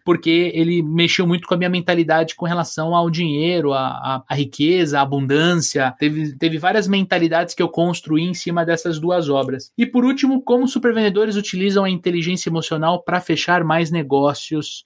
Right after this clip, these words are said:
do Jeff Blount. Tá aqui, ó, pro amigo ouvinte que está nos acompanhando pelo YouTube, tá vendo as capinhas aqui? Aproveitando, você que está nos ouvindo no Spotify, saiba que este episódio também está no YouTube. Se você quiser assistir eu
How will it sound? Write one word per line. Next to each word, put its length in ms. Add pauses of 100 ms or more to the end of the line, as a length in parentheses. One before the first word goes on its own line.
do 100
Jeff 340
Blount. 400 (220)
Tá 80
aqui, 200
ó, 100
pro 220
amigo 320
ouvinte 360
que 60
está 220
nos 160
acompanhando 720
pelo 220
YouTube, 380
tá 120
vendo 140
as 120
capinhas 600
aqui? 440
Aproveitando, 600
você 400
que 80
está 220
nos 260
ouvindo 540
no 220
Spotify, 680
saiba 360
que 180
este 220
episódio 540 (120)
também 300
está 380 (180)
no 340
YouTube. 580
Se 120
você 140
quiser 180
assistir 720
eu 300